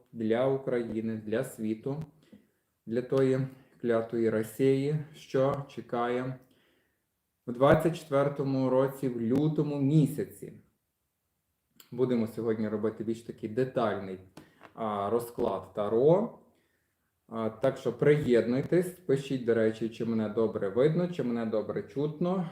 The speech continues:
Я вже в тому плєдику так аж прямо загрівся, загрівся, слухайте, так мені добре, тепло. Ось, е, то, що плюс прогнози робимо, ще така енергія йде.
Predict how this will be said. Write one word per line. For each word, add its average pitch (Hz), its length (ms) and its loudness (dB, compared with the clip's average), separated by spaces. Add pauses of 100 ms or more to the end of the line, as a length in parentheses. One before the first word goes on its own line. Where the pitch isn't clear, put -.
(120)
Я 117 180 2
вже 127 160 -2
в 113 100 -10
тому 117 260 0
плєдику 113 520 -2
так 113 300 -2
аж 110 80 -10
прямо 113 460 -2
загрівся, 127 760 0
загрівся, 117 640 -2
слухайте, 156 600 -4
так 147 280 -6
мені 147 200 -8
добре, 147 360 -4
тепло. 151 640 -6 (640)
Ось, 139 440 -2
е, 127 220 0
то, 127 160 -2
що 131 180 -6
плюс 127 220 -2
прогнози 131 840 0
робимо, 113 300 2
ще 113 180 -2
така - 300 -4
енергія 123 540 0
йде. 135 480 2